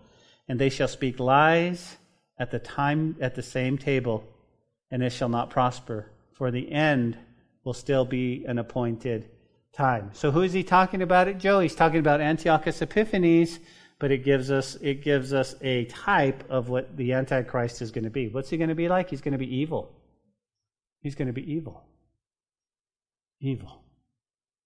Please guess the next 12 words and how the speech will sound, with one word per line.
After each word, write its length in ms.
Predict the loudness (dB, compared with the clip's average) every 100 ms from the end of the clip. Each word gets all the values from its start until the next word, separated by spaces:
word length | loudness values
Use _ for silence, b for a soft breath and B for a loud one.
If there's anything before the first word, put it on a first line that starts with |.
| _ _ _ _ _ _ _ b b
Saw 220 | 6 8
a 20 | 10
video 340 | 6 6 6
this 260 | 4 0 0
week. 220 | 2 2
I 80 | 4
saw 160 | 6
a 40 | 6
video 280 | 4 4
today, 640 | 0 -2 4 4 4 0 -8 _ _ _ _ _ _ -2
and 720 | 2 4 4 2 0 -4 0
basically 960 | 2 2 0 -2 2 4 4 2 -2